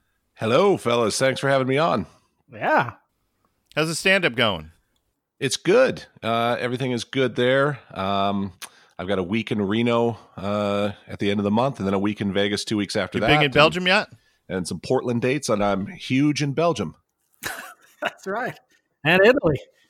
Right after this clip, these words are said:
Speaker 1: <laughs> I'm loved in Italy and in Belgium. I had a, I had a big record that just dropped there, I think. Um,
Speaker 3: You know, and I,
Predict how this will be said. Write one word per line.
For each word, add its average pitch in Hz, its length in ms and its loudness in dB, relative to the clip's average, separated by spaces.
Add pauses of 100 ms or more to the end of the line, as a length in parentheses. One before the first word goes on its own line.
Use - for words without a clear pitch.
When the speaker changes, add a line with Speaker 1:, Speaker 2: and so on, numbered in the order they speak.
(560)
Speaker 1:
<laughs> - 460 -2 (1120)
I'm 135 260 0
loved 156 320 4
in 127 160 2
Italy 175 400 2
and 135 120 4
in 123 100 2
Belgium. 90 420 0 (500)
I - 80 -4
had 101 80 0
a, 92 120 -2
I 104 60 2
had 107 80 2
a 104 60 -4
big 104 180 -4
record 104 300 2
that 90 80 -4
just 85 180 -6
dropped 82 240 -2
there, 69 240 -6
I 85 80 -12
think. 78 320 -12
Um, 80 220 -14 (300)
Speaker 3:
You 143 240 -10
know, 160 160 0
and 156 100 -2
I, 170 160 2